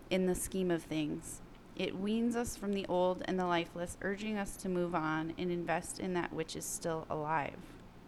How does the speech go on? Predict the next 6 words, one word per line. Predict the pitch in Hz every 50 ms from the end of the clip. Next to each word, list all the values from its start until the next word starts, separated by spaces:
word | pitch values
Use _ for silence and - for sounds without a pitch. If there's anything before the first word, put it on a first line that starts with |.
| - - - - - - - - - - - - - - - - - - - - - - - - - - - - - - -
The | 196 190 190 180 - -
tendencies | - - 233 233 247 262 285 262 240 208 - - - 180 180 175 175 175 170 - - - -
of | 180 180 175 175
these | 185 180 180 170 165 - -
different | - 180 - - - - 185 180 175 170 160 - - - - -
gunas, | 190 196 196 190 175 165 151 156 160 165 175 - -